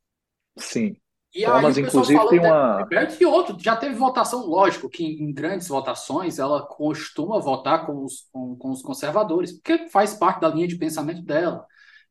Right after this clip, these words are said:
Speaker 2: toda uma questão política, mas existiu votos dela aqui em questões importantes que ela votou com os liberais.
Speaker 1: É verdade, é verdade. Você tá certo na sua análise.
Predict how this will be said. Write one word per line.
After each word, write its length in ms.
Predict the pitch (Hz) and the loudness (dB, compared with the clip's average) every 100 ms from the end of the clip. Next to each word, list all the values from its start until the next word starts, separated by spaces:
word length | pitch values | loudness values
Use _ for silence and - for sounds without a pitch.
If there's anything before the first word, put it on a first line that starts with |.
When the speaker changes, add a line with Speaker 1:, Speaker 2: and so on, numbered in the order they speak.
| _ | _
Speaker 2:
toda 200 | 175 170 | 0 0
uma 80 | 151 | 0
questão 320 | - - 127 | -6 -10 -10
política, 440 | 233 226 - - 120 | -4 0 0 -2 -8
mas 220 | 123 - _ _ _ _ _ _ _ | -10 -10 _ _ _ _ _ _ _
existiu 580 | 240 240 269 - 302 359 | -2 0 -2 0 4 6
votos 380 | 180 233 220 - | 6 2 2 0
dela 220 | 165 160 | 2 2
aqui 140 | 151 202 | 0 -4
em 60 | |
questões 400 | 262 220 - 196 | -6 -8 -6 -6
importantes 520 | 185 294 - 175 226 - | -4 -4 -2 -4 -8 -2
que 80 | |
ela 140 | 294 370 | 2 4
votou 360 | 233 196 339 330 | 4 4 4 4
com 80 | |
os 100 | 247 165 | 0 2
liberais. 560 | 151 131 110 - - _ _ _ _ _ _ _ _ _ _ _ _ _ _ _ - | 2 0 -2 -8 -16 _ _ _ _ _ _ _ _ _ _ _ _ _ _ _ -4
Speaker 1:
É 60 | 226 | 2
verdade, 760 | 262 240 220 214 214 - - - | 4 8 8 8 6 2 -14 -14
é 60 | 139 | -4
verdade. 480 | 180 185 175 190 180 - _ _ _ _ _ - | -2 2 2 2 -6 -16 _ _ _ _ _ -16
Você 200 | 120 170 | -6 -2
tá 140 | 254 | -2
certo 380 | 254 196 185 175 | 2 2 2 -2
na 100 | 147 | -8
sua 160 | - 147 | -6 -6
análise. 480 | 131 123 117 - | -4 -6 -6 -12